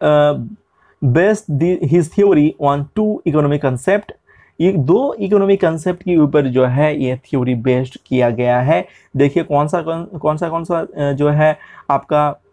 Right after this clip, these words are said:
बेसिस है, देखिए threshold limit and range of the good, दो कॉन्सेप्ट,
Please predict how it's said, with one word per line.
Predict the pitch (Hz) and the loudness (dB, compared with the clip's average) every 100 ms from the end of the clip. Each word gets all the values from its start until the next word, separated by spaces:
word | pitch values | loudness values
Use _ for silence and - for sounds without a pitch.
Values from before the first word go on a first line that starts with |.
| _ _ - | _ _ -4
बेसिस | 131 151 156 220 220 | 2 2 2 0 0
है, | 233 | -2
देखिए | 170 151 151 | -4 0 0
threshold | 131 _ - 208 220 - - 180 185 185 - 151 | -2 _ 0 2 2 -2 -2 2 2 0 -4 -2
limit | 147 180 196 196 - - | 0 2 0 -2 -8 -4
and | 127 127 127 139 | -2 -4 -4 0
range | 135 151 135 | 0 2 0
of | 120 | 0
the | |
good, | 143 131 110 - _ _ - | -2 -4 -8 -10 _ _ -2
दो | 123 160 | 2 2
कॉन्सेप्ट, | 151 127 120 117 92 | 2 -2 -4 -8 -8